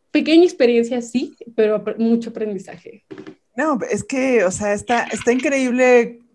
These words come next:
Speaker 2: o cómo lo cuentas y me transportas a ese momento, ¿no? Y,
Speaker 1: <laughs>
Speaker 2: y, y por eso te digo, ese asunto de empoderamiento de la mujer, o sea, si tú no hubieras tenido los pantalones para decir, "Ok, voy y me planto en la cancha y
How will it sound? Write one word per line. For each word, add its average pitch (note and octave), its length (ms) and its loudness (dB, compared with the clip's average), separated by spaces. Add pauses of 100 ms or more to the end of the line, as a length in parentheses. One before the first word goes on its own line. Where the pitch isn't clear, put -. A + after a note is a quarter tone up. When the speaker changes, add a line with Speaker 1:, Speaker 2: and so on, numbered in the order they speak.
(280)
Speaker 2:
o F#3 340 2
cómo A3+ 180 0
lo A#3+ 180 0
cuentas G3+ 540 -2
y F#3 460 -4
me F#3 120 0
transportas G3 720 -2
a G#3 60 0
ese A3+ 180 -4
momento, F#3 520 -2
¿no? F3+ 200 0
Y, G#3+ 340 -2 (100)
Speaker 1:
<laughs> - 120 -12
Speaker 2:
y, A#3 260 -8
y G#3 40 -14
por G#3+ 180 2
eso C4+ 180 -6
te B3+ 140 -4
digo, A#3 540 2
ese A#3 260 -2
asunto B3 400 -2
de A#3+ 80 0
empoderamiento F3 1000 -2
de A#3 120 2
la E3 120 0
mujer, D#3+ 440 -4 (320)
o G3+ 100 -4
sea, A#3 100 0
si B3 140 -2
tú D4 120 -2
no F4+ 80 -2
hubieras E4 260 4
tenido B3+ 260 0
los A#3 160 0
pantalones F3+ 760 -4
para D#3+ 220 -6
decir, G3 480 -6 (180)
"Ok, A#3 220 -4 (180)
voy B3 280 4
y - 20 4
me G#3 140 0
planto A#3 340 -4
en C4 60 -4
la F#3+ 120 -6
cancha A#3 480 -6
y E3+ 480 -2